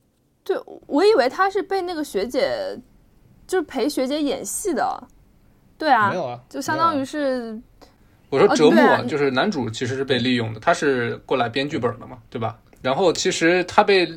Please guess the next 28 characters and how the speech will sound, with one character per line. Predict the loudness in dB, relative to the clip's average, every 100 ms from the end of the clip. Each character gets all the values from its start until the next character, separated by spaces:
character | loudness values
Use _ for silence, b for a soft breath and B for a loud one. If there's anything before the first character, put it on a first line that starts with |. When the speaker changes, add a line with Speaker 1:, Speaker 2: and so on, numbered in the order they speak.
| -10
Speaker 3:
利 | 0 4
用 | 4
的 | 4
方 | 2 2
式 | 2 2
也 | 2
是 | 0 0
那 | 0
种 | 0 -2
女 | -4
帝 | -4 -4 -2
Speaker 2:
给 |
他 | -4
期 | -6 -8
待 | -8
嘛。 | -10 -8
Speaker 3:
这 | -6
个 | -2
角 | -2
色 | 0 0
他 | 0 -2
惯 | 0 -2
用 | -2
的 |
手 | -2
段， | -2 -4
就 | -4
是 | -4 -4